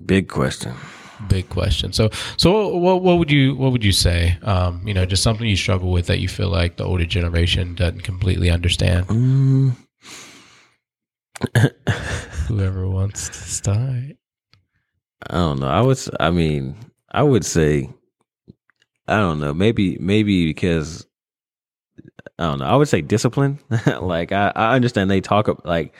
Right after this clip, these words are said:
Speaker 1: they just, just do it. Like, just, just do it. Just get up. Just be early. Like, just, just be on time. Like, I
Speaker 2: Oh,
Speaker 1: understand.
Speaker 2: you feel like, you know, that, that's, you're saying that's something that you struggle with, that you've,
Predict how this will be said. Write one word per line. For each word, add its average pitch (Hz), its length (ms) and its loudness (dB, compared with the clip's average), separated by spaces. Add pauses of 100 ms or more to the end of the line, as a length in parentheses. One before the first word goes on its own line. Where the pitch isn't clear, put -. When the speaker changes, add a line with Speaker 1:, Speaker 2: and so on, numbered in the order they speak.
(540)
Speaker 1:
they 90 140 0
just, 110 220 2 (100)
just 123 240 0
do 123 200 6
it. - 220 -2
Like, 90 220 0
just, 127 220 2
just 127 240 -2
do 135 200 4
it. - 100 -2
Just 113 140 -6
get 127 140 0
up. 117 220 0
Just 110 140 -4
be 117 160 2
early. 98 480 2
Like, 82 340 -4
just, - 400 -12
just 107 200 -10
be 110 140 -2
on 110 120 0
time. 110 520 0
Like, 87 140 -6
I 107 120 2
Speaker 2:
Oh, 104 40 2
Speaker 1:
understand. 98 380 2
Speaker 2:
you 82 100 0
feel 98 180 0
like, 92 300 0 (800)
you 110 100 -4
know, 98 140 2
that, 98 220 2
that's, 101 360 0
you're 107 100 2
saying 92 240 0
that's 92 200 0
something 90 260 -4
that 87 140 -2
you 87 60 -4
struggle 87 360 -6
with, 85 160 -4
that 90 120 -6
you've, 85 240 -10